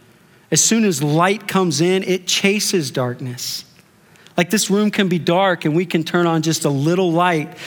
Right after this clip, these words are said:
and it begins to chase the darkness away, right? He's reminding of these things. And he says this, Peter said this, "Live your, live such good lives among pagans,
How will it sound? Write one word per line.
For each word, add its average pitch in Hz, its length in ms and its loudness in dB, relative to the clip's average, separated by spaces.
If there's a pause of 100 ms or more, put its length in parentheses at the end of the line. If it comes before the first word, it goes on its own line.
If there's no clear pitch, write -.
(100)
and 160 140 2
it 175 100 -2
begins 156 340 0
to 135 100 -4
chase 151 340 0
the 147 140 -2
darkness 135 520 -4
away, 127 340 -6
right? 135 380 -4 (1160)
He's 143 220 -2
reminding 151 580 2
of 123 160 -4
these 131 280 -4
things. 123 580 -6 (640)
And - 100 -4
he 139 80 0
says 135 380 0
this, 131 340 0
Peter 151 260 -2
said 139 280 -2
this, 123 260 -2
"Live 151 420 0
your, 143 360 -2 (320)
live 156 360 0
such - 400 -4
good 147 240 -2
lives 143 520 -2
among 139 340 -2
pagans, 127 680 -4